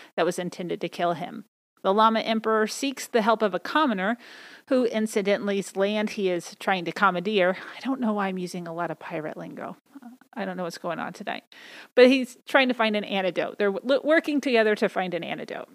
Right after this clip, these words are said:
A chase ensues and hijinks ensue, and along the journey, this self-involved, selfish Incan emperor kind of finds a conscience, which is good. And everybody lives happily ever after.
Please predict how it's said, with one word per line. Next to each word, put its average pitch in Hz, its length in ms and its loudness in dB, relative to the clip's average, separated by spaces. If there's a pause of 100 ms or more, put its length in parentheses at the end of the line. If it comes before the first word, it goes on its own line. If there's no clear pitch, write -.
(240)
A - 80 -6
chase 285 540 2
ensues 254 680 -2
and 165 120 -2
hijinks 240 720 0
ensue, 220 500 0
and 196 100 -2
along 226 440 0
the 214 340 2
journey, 190 460 -2 (360)
this 226 140 2
self-involved, 196 800 4
selfish 196 500 2
Incan 185 320 -6
emperor 190 500 -2 (220)
kind 180 160 -8
of 180 80 -8
finds 196 240 -6
a 240 60 0
conscience, - 640 -6
which 196 260 -4
is 226 160 -2
good. 175 300 -6 (680)
And 240 100 4
everybody 247 380 4
lives 208 340 2
happily 185 440 0
ever 175 220 -2
after. 175 460 0